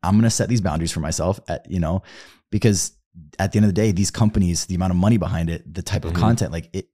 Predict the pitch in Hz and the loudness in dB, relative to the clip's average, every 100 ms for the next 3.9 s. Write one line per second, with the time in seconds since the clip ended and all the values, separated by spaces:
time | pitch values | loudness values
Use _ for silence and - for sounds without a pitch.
0 | _ 98 - - 95 135 139 - 87 73 | _ -14 -14 -8 0 2 2 0 -2 -2
1 | 64 62 69 69 92 85 104 90 78 90 | -4 -8 -8 -6 -4 0 0 0 -2 -4
2 | 76 - _ - - 90 101 101 98 87 | -8 -12 _ -10 -6 -4 -2 0 2 0
3 | 95 82 - 87 - 87 98 - | -2 -4 -8 -12 -6 -2 0 2